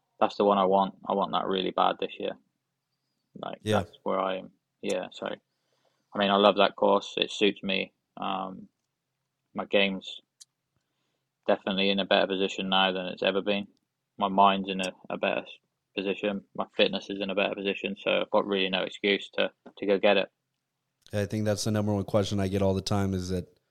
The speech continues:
Speaker 2: people ask me, "Hey, how come, uh, Mike didn't come over and play in the U S Adaptive Open?" I say, "Hey, Mike was planning on, he was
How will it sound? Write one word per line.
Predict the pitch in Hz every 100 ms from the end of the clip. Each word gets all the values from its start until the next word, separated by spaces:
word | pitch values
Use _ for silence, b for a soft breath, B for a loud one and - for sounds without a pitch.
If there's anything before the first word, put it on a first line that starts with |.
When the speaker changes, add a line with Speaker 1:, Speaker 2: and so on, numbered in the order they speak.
| _ _ _ _ _ _ _ _ _ _
Speaker 2:
people | 143 135 123
ask | 117 120
me, | 123
"Hey, | 120 147 135
how | 117
come, | 127 131 113 110
uh, | 110 107 107 101
Mike | 90 107 101
didn't | 110 104
come | 95 104
over | 101 98
and | 95
play | 90 98
in | 95
the | 95
U | 95
S | 95 -
Adaptive | 92 92 90 90
Open?" | 87 85 82 - _ _
I | 82
say, | 85 90
"Hey, | 90 98
Mike | 95 98 98
was | 98 -
planning | - 107 104 98
on, | 98 95 101 - _
he | 104 107
was | 104 95 -